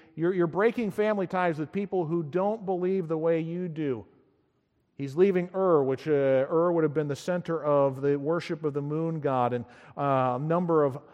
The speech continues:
gods along with that. And here what it's just simply saying is break ties with individuals like that. Get away from individuals that don't understand who the one true God is.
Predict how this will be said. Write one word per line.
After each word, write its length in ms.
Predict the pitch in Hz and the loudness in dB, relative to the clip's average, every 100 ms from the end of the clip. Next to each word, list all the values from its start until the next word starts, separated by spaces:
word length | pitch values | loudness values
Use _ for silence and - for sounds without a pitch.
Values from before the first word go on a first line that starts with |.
| - 135 | -16 -2
gods 380 | 156 156 165 151 | 2 4 4 2
along 500 | 139 147 160 151 143 | -4 -2 -2 -4 0
with 220 | 160 160 | 0 0
that. 420 | 147 131 123 - - | 0 0 0 -6 -6
And 160 | 143 | -4
here 220 | 143 180 | -2 -2
what 140 | 170 156 | 2 0
it's 140 | - | -2
just 160 | 151 - | -8 -8
simply 260 | 165 151 | -6 -6
saying 320 | 135 170 156 139 | -6 -4 -4 -6
is 120 | - - - | -8 -16 -6
break 260 | 143 156 - | -2 -2 -4
ties 460 | - 190 208 180 | -10 -4 -2 -2
with 160 | 160 - 180 | -4 -6 -8
individuals 800 | 175 147 156 156 151 147 127 131 | -6 -4 -4 -4 -4 -4 -4 -6
like 400 | 135 147 143 139 | -4 -2 -4 -4
that. 420 | 131 107 - - _ _ _ _ _ _ | -2 -2 -6 -18 _ _ _ _ _ _
Get 200 | 127 175 175 | -2 0 0
away 460 | 156 139 165 190 | -4 -2 2 2
from 260 | 190 175 160 | 0 -4 -4
individuals 680 | 160 147 151 143 147 135 123 - - | -4 -4 -4 -4 -4 -4 -4 -14 -6
that 240 | 156 156 131 | -2 -2 -2
don't 220 | 175 202 | -2 -2
understand 720 | 208 190 160 - 180 180 160 | -2 -4 -8 -8 -6 -4 -4
who 200 | 120 170 | -6 -6
the 120 | 156 147 | -4 -4
one 260 | 151 151 | -6 -8
true 240 | - 147 139 | -8 -10 -6
God 340 | 139 127 120 | -4 -2 -2
is. 460 | 113 98 87 - | -4 -4 -10 -20